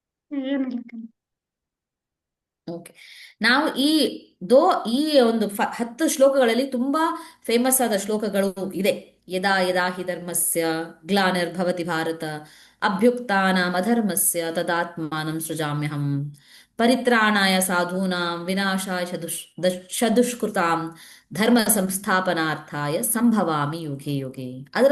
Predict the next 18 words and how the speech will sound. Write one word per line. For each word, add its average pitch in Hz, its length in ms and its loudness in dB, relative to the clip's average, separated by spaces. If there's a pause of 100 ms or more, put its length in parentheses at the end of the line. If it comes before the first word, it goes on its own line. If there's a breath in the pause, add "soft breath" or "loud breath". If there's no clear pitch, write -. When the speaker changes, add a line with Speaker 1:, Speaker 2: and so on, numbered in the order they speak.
(140)
Speaker 2:
ಅರ್ಥನೇ 269 280 2
ಇವೆಲ್ಲ. 180 280 4 (380 loud breath)
ಮತ್ತೆ 196 280 0
ಮತ್ತೆ 190 280 0
ನಾ 214 100 0
ಹುಟ್ತೀನಿ, 180 460 -4
ಧರ್ಮದ 190 320 0
ಸ್ಥಾಪನೆಗೋಸ್ಕರ 180 760 0
ನಾ 165 280 -4
ಹುಟ್ತೀನಿ. 160 420 -8 (260 loud breath)
ಇವೆಲ್ಲ 277 220 4
ತುಂಬಾ 302 160 2
ಇಂಪಾರ್ಟೆಂಟ್ 196 460 2
ಶ್ಲೋಕ 165 220 -4
ಆಗಿದ್ರು. 143 1160 -6 (280 loud breath)
ಆಗ, 277 260 2 (180)
ಆದ್ರೂ 277 380 4
ಕೂಡ 277 200 2